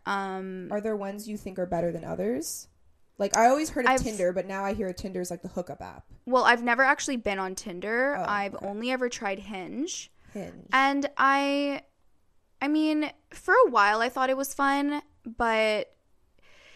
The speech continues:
Speaker 1: here's the thing with dating apps. It's so much less exciting when you actually meet the person because you're not meeting them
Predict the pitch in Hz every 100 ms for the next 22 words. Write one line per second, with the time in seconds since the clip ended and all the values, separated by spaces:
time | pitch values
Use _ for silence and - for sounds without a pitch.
0 | - 330 381 571 571 269 269 233 202 180
1 | 208 247 302 302 - - - 247 - -
2 | - - - 247 277 440 247 208 311 226
3 | 240 - 190 190 208 214 208 - 185 190
4 | 208 196 185 185 - - 190 185 208 -
5 | - 233 220 254 233 226 - - - -
6 | _ 247 269 403 240 233 247 254 247 247
7 | 247